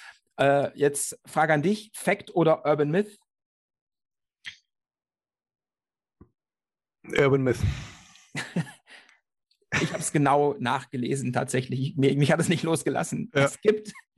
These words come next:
Speaker 1: <laughs> was, <laughs> was es alles gibt, es ist der Wahnsinn, was es alles gibt. Es gibt das International Cable Protection Committee.
Speaker 2: Alles klar.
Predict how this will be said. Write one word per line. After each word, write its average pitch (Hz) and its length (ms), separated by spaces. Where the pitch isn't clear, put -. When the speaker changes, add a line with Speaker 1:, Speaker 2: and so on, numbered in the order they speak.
Speaker 1:
<laughs> - 400
was, - 340
<laughs> - 580
was 185 200
es 190 60
alles 190 260
gibt, 202 220
es 185 140
ist 185 140
der 175 200
Wahnsinn, 180 300
was 156 80
es 160 40
alles 147 140
gibt. 135 160
Es 143 140
gibt 214 160
das 180 260
International 202 560
Cable 190 440
Protection - 640
Committee. 135 480
Speaker 2:
Alles 165 200
klar. 117 300